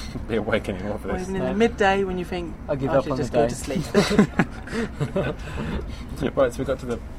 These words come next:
Speaker 1: festival in the middle of the afternoon.
Speaker 2: Uh, about half two we turned up, I imagine.
Speaker 1: Yes, because it was just before three, 'cause at
Speaker 2: Just
Speaker 1: three there was a cut-off point, wasn't there?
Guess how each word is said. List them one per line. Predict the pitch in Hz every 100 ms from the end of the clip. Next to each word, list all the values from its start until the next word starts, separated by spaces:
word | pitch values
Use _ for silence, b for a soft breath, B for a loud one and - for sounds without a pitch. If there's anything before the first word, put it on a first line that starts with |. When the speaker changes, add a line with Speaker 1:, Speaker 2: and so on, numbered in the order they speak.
| -
Speaker 1:
festival | 127 120 113 107
in | 110
the | 110
middle | 110
of | 101
the | 98
afternoon. | 95 101 95 92 - B B B - -
Speaker 2:
Uh, | 208 202
about | 240 220
half | 240 226
two | - 220 156
we |
turned | 139 143 139
up, | 139
I | 147
imagine. | 147 123
Speaker 1:
Yes, | 120
because | - 117 117
it |
was | 107
just | 117
before | 117 110
three, | 120 101
'cause | 120 107
at | 117
Speaker 2:
Just | 120
Speaker 1:
three | 107
there | 104
was | 107
a |
cut-off | 135 110
point, | 107 104
wasn't | 107 -
there? | -